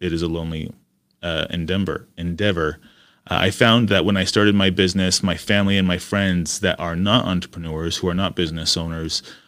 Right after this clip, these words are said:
uh, they didn't really care that I started a business. They didn't, you know, like my posts. They didn't share my videos. They didn't do anything like that. And at first I was kind of upset,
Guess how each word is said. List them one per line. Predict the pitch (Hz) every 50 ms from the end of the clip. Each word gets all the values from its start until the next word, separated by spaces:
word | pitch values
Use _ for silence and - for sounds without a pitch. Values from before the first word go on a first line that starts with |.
| _ _ -
uh, | - 90 87 85
they | 87 98
didn't | 90 156 175 165
really | 165 165 160
care | 143 - - 170 190 175 - - - - _ _ _ _ _ _ _ _ _
that | - -
I | -
started | 92 - - 82 82 85 85
a | 80
business. | 80 85 80 78 - 85 82 78 - -
They | - 90 85
didn't, | 95 101 104 101 98 85 - - - _ _ _ _ _ _
you | - 101
know, | 92
like | 87 82 92 92 98 - -
my | 98 92 92 90
posts. | - - 123 127 135 139 135 131 - -
They | - 85
didn't | 85 98 95 95 92 90 -
share | - - - 123 123
my | 123 127 120 117 117 113 113 113 113 110 113 - -
videos. | 110 127 131 135 135 135 131 131 127 127 123 117
They | 95 95
didn't | 95 98 98 92 90
do | 92 98 92 87 87 -
anything | - 123 135 117 - 92 82
like | 78 78 76 -
that. | - 85 82 69
And | 78
at | 87 - -
first | - 76 160 - -
I | 113
was | 95 92 -
kind | - 110 101 98
of | 92 87
upset, | 82 - - - - 160 143 104 82 -